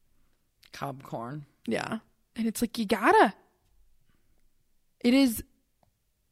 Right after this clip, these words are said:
Speaker 2: you have to teach 'em to be better. I mean, yeah, obviously they have coaches for that too, but, um,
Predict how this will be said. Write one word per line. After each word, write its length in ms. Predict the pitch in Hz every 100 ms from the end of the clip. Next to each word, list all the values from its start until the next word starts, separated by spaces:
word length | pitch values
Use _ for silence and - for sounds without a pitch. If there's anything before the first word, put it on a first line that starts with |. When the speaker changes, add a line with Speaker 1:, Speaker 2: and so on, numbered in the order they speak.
| _ _ _
Speaker 2:
you 160 | 233 233
have 240 | 226 226
to 100 | 262
teach 240 | 226 269 285
'em 120 | 269
to 60 | 233
be 100 | 240
better. 380 | 269 311 214 - _ - - - -
I 100 | 262
mean, 140 | 247
yeah, 280 | 214 190 170
obviously 280 | 185 196 185
they 100 | 190
have 140 | 202
coaches 360 | - - - -
for 120 | 240
that 200 | 233 -
too, 260 | - 247 -
but, 200 | - - _ _ _ _ _ _ _ _ _ _ _ _
um, 540 | 240 208 196 190 220